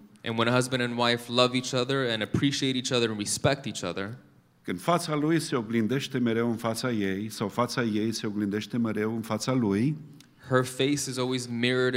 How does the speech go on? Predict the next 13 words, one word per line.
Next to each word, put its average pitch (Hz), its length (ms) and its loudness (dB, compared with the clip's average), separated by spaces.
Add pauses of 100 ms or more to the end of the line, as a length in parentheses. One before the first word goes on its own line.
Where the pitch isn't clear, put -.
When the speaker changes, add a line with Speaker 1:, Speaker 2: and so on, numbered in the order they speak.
Speaker 1:
in 117 60 -4
his, 123 340 -2
and 110 200 -6
his 131 280 0
face 120 160 -2
is 120 220 -4
always 117 280 -2
mirrored 117 440 0
in 120 120 -2 (100)
hers. 113 460 -2 (300)
Speaker 2:
încep 113 320 0
să - 140 -6
semene. 101 540 -2